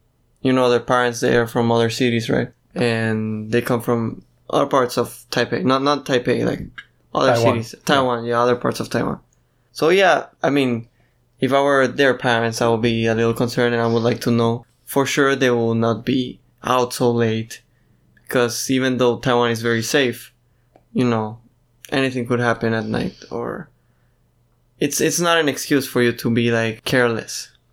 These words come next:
Speaker 1: So I say, I would say especially with the girls, because as, as you just mentioned, they have to report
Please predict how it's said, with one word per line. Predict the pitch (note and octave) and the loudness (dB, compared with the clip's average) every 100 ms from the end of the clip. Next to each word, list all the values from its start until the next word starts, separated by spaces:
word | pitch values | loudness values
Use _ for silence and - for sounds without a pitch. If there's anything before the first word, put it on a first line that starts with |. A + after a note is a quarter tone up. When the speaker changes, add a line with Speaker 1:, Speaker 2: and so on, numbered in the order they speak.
| _ _ | _ _
Speaker 1:
So | - C#3+ C3+ C3 B2+ B2+ B2+ C3+ _ _ _ _ | -4 0 0 0 0 0 -2 -8 _ _ _ _
I | C#3+ | -2
say, | C#3+ F3 E3 | 0 0 0
I | C#3+ | 0
would | C#3+ | -2
say | - D#3 | 0 0
especially | C#3+ - C#3+ D3 C#3 C3+ | 0 -2 0 0 0 0
with | B2+ B2 | 0 0
the | B2 | 0
girls, | B2 B2+ | -2 -2
because | - - A2+ | -6 -6 -2
as, | B2+ A#2+ - - - - | -2 -2 -6 -16 -12 -4
as | C3 | -2
you | |
just | B2+ A#2+ | -2 -2
mentioned, | B2 A#2+ B2+ A#2+ | -2 -2 -2 0
they | A#2+ | 0
have | A#2+ - | -2 -2
to | B2 | -2
report | A#2+ - B2+ B2 | -2 0 -2 -2